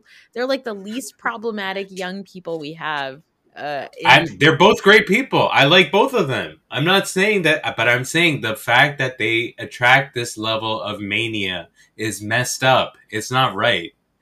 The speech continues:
Speaker 2: And at a certain point, you have to be like, "Okay, I need to do something to change this up," because it's not healthy.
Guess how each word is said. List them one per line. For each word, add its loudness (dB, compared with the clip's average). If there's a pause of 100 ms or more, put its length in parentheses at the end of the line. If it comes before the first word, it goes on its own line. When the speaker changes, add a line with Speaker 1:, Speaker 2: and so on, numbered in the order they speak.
(340)
Speaker 2:
And 2
at 4
a -4
certain -2
point, 0 (320)
you -4
have 4
to -4
be 0
like, 0
"Okay, 0
I 0
need -2
to -6
do -2
something -4
to -4
change -10
this -12
up," -4
because -10
it's -8
not 0
healthy. -4